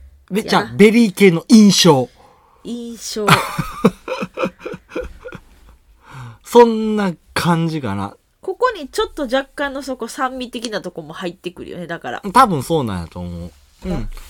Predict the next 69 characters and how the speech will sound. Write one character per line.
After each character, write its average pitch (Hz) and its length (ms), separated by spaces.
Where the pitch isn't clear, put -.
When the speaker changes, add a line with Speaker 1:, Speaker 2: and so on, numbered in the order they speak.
Speaker 1:
で、 170 220
あ 226 120
と 277 140
は 190 140
あ 123 60
の、 113 360
苦 143 220
味 170 80
と 185 80
渋 104 240
み 98 140
っ - 20
て - 180
い 90 60
う 85 60
の 104 180
が、 196 200
Speaker 2:
う 190 120
ん。 - 20
Speaker 1:
割 165 180
と 127 440
キ 190 120
ュ - 20
ッ - 160
と 95 100
あ 90 60
る 92 80
よ 90 120
ね、 214 220
と 110 120
は 90 60
思 90 160
う 92 60
ん 85 60
や 76 80
け 107 100
ど、 123 260
渋 285 360
み 330 120
の 339 120
方 311 280
は 113 140
そ 143 160
こ 254 160
ま 185 180
で 98 300
強 180 220
く - 80
は 92 60
な 80 120
い 87 40
か 98 80
な。 170 140
Speaker 2:
う 254 60
ん。 180 280
Speaker 1:
印 226 160
象 226 180
は 185 80
あ 120 40
る 110 60
け 196 100
ど 127 100
強 127 180
く 107 80
は 82 60
な 80 100
い 78 60
か 92 80
な。 139 100